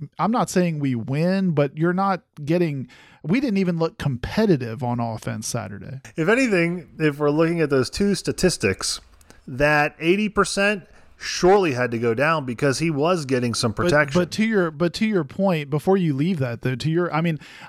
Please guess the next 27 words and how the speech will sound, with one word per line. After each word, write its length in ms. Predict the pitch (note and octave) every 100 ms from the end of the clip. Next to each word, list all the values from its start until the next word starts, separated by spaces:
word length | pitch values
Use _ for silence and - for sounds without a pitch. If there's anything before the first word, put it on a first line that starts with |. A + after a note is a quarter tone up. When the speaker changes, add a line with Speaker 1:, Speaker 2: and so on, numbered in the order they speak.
| -
Speaker 1:
I 120 | D#3
guess 220 | G3 A3
what 120 | F#3
I'm 160 | D#3 C#3
saying 320 | E3+ F3 D#3
is 180 | B2+ A#2+
I 160 | C#3+
agree 300 | D3 A2+ C3
with 200 | C#3 A#2
you 80 | A#2
because 300 | A2+ A#2 B2
you're 140 | C3+ E3
saying 360 | - D3 C3
of 120 | A#2+
those 260 | B2 C3 A#2
eight 180 | C3+ B2+
sacks, 480 | - C3+ B2 A2 -
like, 220 | A2 -
six 420 | - D3+ B2 -
you 120 | A#2
would 160 | A2+ A2+
think 260 | B2 A2+
are 100 | A2
kinda 300 | G#2+ - E3
manufactured 720 | B2 B2 B2+ A2 C3 B2 - A2
on 260 | A2+ C3+ A#2
Doege. 380 | A2+ B2+ A#2+